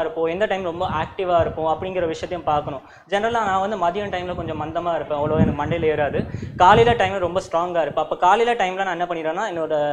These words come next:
வீக் சப்ஜெக்ட்ஸா ஃபிக்ஸ் பண்ணிப்பேன். For example, எனக்கு ஸ்ட்ரக்சரல் அனாலிசிஸ், ஸ்டீல் இதெல்லாம் கொஞ்சம் வீக்கா இருக்கும். So இதெல்லாம் கஷ்டமான சப்ஜெக்ட்டோ அது என்னோட ஸ்ட்ராங்கஸ்ட் டைம்ல யூஸ் பண்ணிப்பேன். மதிய நேரத்துலலாம் ரொம்ப மொக்கையான சப்ஜெக்ட்ஸ் தான் இருக்கும், இரிகேஷனு, இந்த தியரிட்டிக்கலா இந்த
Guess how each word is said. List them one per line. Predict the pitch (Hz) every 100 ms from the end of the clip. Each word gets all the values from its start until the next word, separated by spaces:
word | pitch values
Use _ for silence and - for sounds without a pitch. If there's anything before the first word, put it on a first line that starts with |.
| 147 151
வீக் | 247 254 -
சப்ஜெக்ட்ஸா | - - - 180 180 180 175
ஃபிக்ஸ் | - - -
பண்ணிப்பேன். | 151 143 135
For | 170 160
example, | 160 170 165 180 180 - -
எனக்கு | 175 165 165 156 156 156 - -
ஸ்ட்ரக்சரல் | - 180 - 190 175
அனாலிசிஸ், | 165 160 160 165 151
ஸ்டீல் | - 190 185 165
இதெல்லாம் | 170 185
கொஞ்சம் | 180 160
வீக்கா | 175 180 156
இருக்கும். | 139 135 - -
So | -
இதெல்லாம் | 226 240 240
கஷ்டமான | 196 247 233 226
சப்ஜெக்ட்டோ | 208 180 180 220
அது | 185
என்னோட | 180 170 170
ஸ்ட்ராங்கஸ்ட் | - 190 226 226 226 233 233
டைம்ல | 175 190 165
யூஸ் | 165 -
பண்ணிப்பேன். | 147 135 233 - - _ -
மதிய | 269 294
நேரத்துலலாம் | 247 240 220 220 240
ரொம்ப | 196 220 214
மொக்கையான | 185 185 202 202 190
சப்ஜெக்ட்ஸ் | 180 160 165 160
தான் | 170
இருக்கும், | 156 156
இரிகேஷனு, | 165 170 165 156 160 151 156 - -
இந்த | 170 170
தியரிட்டிக்கலா | 196 196 180 170 165
இந்த | 156